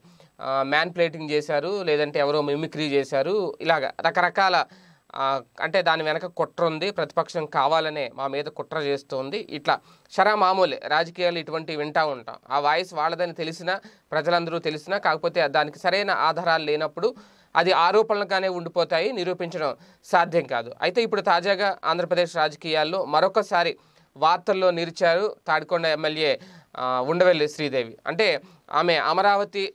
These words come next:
ప్రాంతానికి చెందిన ఎమ్మెల్యే కావడం, గతంలోనే ఆమె, ఆమె మీద పేకాటకు సంబంధించిన వివాదాలు కానివ్వండి, లేదంటే ఇసుక తరలింపుకు సంబంధించిన వివాదాలు కానివ్వండి, ఇవన్నీ ఏదో ఒక, ఆ, రచ్చలో అయితే ఆమె పేరు వినిపిస్తూనే ఉంది. కానీ ఇప్పుడు తాజాగా మరొకసారి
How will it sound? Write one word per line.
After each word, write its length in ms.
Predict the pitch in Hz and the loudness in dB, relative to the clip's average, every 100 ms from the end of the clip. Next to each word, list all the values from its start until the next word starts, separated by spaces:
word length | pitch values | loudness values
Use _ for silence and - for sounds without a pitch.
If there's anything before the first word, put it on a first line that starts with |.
| - 170 | -12 0
ప్రాంతానికి 680 | 175 180 185 175 165 175 - _ 175 | 0 2 0 -2 -6 -12 -12 _ -8
చెందిన 200 | 170 170 | -6 -4
ఎమ్మెల్యే 400 | 151 160 165 165 | -4 -4 -2 -2
కావడం, 400 | 165 147 160 226 _ _ _ - | 0 0 0 -4 _ _ _ -2
గతంలోనే 420 | 175 214 208 202 | 2 2 4 2
ఆమె, 320 | 196 165 175 180 | 2 2 0 -6
ఆమె 180 | - 160 | -4 -4
మీద 240 | 170 170 160 131 - _ _ | 0 0 2 -2 -4 _ _
పేకాటకు 440 | 170 175 180 175 165 | 0 2 0 0 -4
సంబంధించిన 520 | 170 160 165 147 156 | -6 -4 -6 -6 -6
వివాదాలు 420 | 147 151 151 151 | 0 0 0 -4
కానివ్వండి, 720 | 151 143 147 147 151 190 190 | -2 -2 -2 -6 -6 -4 -2
లేదంటే 440 | 160 151 147 147 143 | 0 0 0 -2 -2
ఇసుక 260 | 139 175 160 139 - _ - | -4 -2 0 0 -4 _ -4
తరలింపుకు 440 | 147 165 165 151 | -2 -2 -4 -8
సంబంధించిన 440 | 156 147 147 147 143 | -6 -2 -2 -2 0
వివాదాలు 340 | 143 143 143 | 0 2 0
కానివ్వండి, 360 | 139 135 160 196 | 0 -2 -2 0
ఇవన్నీ 360 | 170 160 165 - | 2 2 -2 -2
ఏదో 220 | 160 190 | 0 2
ఒక, 120 | 220 190 - - _ - | 4 2 0 -14 _ -4
ఆ, 260 | 143 143 151 | 0 2 2
రచ్చలో 320 | 170 240 226 | 0 -2 -2
అయితే 200 | 202 226 | 0 0
ఆమె 260 | 196 180 | 2 0
పేరు 300 | 147 - 196 | 0 0 0
వినిపిస్తూనే 540 | 202 196 233 - 208 190 | 0 -2 -4 0 2 2
ఉంది. 320 | 135 117 - _ - | -2 -8 -20 _ -2
కానీ 180 | 202 233 | -2 0
ఇప్పుడు 300 | 226 196 143 - _ _ | -2 -4 -4 -10 _ _
తాజాగా 460 | 175 190 208 196 - | 0 2 2 0 0
మరొకసారి 720 | 170 180 190 202 180 170 185 | 0 0 0 0 0 0 -4